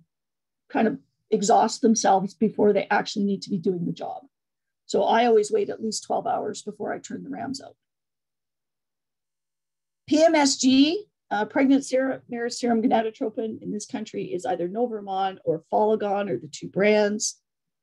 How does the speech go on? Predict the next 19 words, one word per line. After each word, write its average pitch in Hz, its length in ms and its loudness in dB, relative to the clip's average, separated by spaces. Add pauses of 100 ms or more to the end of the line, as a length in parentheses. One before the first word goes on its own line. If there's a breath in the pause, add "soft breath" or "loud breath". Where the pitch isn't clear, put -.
(100)
They, 220 240 6
it 220 160 4
can 269 300 6
be 294 100 4
used 285 280 2
as 277 140 -2
cedar 277 180 2
removal 277 680 4
during 285 260 2
the 277 80 4
natural 254 380 0
breeding 233 320 0
season. 277 320 -2
It - 100 -12
certainly 262 320 -4
doesn't 220 340 -4
need 214 320 -8
to 277 100 -12
be. 311 220 -2